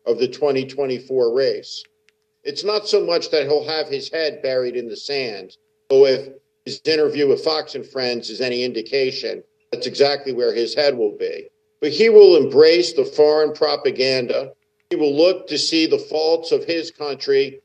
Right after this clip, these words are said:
to explicate the crimes of others. Ron DeSantis is so entrenched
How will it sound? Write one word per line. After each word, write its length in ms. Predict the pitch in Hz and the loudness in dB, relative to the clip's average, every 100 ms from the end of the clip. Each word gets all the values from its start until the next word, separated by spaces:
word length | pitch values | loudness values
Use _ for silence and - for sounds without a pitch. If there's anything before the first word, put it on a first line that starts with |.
| - | -6
to 140 | - | -2
explicate 800 | 175 175 - 160 - 160 151 151 | -2 -4 -8 -8 0 2 2 0
the 60 | - | -10
crimes 640 | - 165 151 151 147 - | -6 -2 0 0 -2 -2
of 140 | 123 | 0
others. 580 | 139 123 92 - - - _ _ - | 0 0 -4 -6 -20 -20 _ _ -2
Ron 320 | 156 190 214 | 0 0 0
DeSantis 840 | 202 - 180 170 156 143 147 - _ _ _ _ - | -2 -2 -2 -2 -2 -4 -6 -12 _ _ _ _ -8
is 160 | - - | -4 0
so 300 | 180 190 190 | 2 4 2
entrenched 840 | 175 135 - 180 151 - - | 0 -4 -4 -2 -4 -6 -12